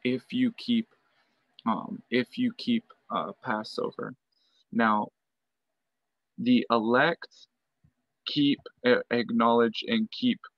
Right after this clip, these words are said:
Passover, okay? And I want to show you who the elect are.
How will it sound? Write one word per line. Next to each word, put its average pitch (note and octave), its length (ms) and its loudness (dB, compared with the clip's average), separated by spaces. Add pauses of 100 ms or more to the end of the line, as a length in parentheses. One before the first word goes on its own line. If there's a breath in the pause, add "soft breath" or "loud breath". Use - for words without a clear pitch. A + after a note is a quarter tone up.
(440)
Passover, - 760 -4 (120)
okay? A2 400 -4 (840)
And G#2+ 440 -2 (1700)
I A2 60 0
want A#2 280 0
to B2 100 -4
show A#2 280 2
you A2 280 0
who A#2 180 2
the A2+ 140 0
elect G#2 500 -4
are. G2+ 300 -2